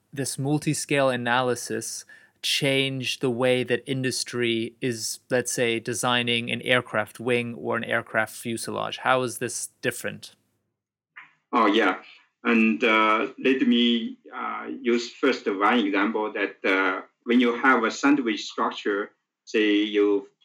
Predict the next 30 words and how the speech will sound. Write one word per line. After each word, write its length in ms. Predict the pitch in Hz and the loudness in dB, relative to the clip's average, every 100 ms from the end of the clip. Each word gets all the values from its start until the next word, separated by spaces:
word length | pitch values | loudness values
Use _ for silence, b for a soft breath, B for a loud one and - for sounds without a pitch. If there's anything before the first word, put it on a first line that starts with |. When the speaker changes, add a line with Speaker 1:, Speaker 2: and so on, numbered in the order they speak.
| _ | _
Speaker 2:
your 140 | 107 98 | -2 0
faces 640 | 135 131 - 131 110 - | 2 0 0 0 0 -2
are 300 | - 98 92 | 0 2 2
laminates, 720 | 92 104 120 107 98 92 - - | 0 2 2 2 -2 -4 -12 0
then 200 | 104 110 | 0 2
you 120 | 101 | -2
have 300 | 104 104 101 | 0 0 0
a 200 | 98 95 - | 0 0 2
honeycomb 560 | 113 120 - 107 101 - | 4 4 0 -8 -8 -14
core 340 | - - 95 101 | -2 0 0 -2
there. 320 | 98 - - _ _ _ _ - | -4 -6 -10 _ _ _ _ -2
Traditionally, 640 | 120 120 139 135 123 117 | 0 4 4 6 4 4
people, 600 | - 123 123 107 104 104 92 | 0 -2 0 0 -2 -6 -6
when 160 | 110 107 | -4 0
they 120 | 101 | -2
do 300 | 101 110 107 | -2 -4 0
this, 340 | 101 98 - 110 | 0 -2 -6 -6
uh, 120 | 101 | -6
model 280 | 101 113 107 | -2 -2 -2
scale 400 | - 139 120 98 | -2 2 4 4
analysis, 500 | 98 110 107 98 - | 2 0 -2 -6 -2
what 220 | 101 101 | -2 0
they 120 | 98 98 | -2 2
do 200 | 123 123 | 2 2
is 160 | 92 - _ _ _ - | 0 -8 _ _ _ -6
they 120 | - | -4
take 260 | - 123 117 | 0 0 0
the 100 | 104 | 0
honeycomb 640 | 120 131 127 - 107 98 | 2 4 2 -2 -8 -8
core, 500 | - 123 101 98 | -8 -4 -4 -4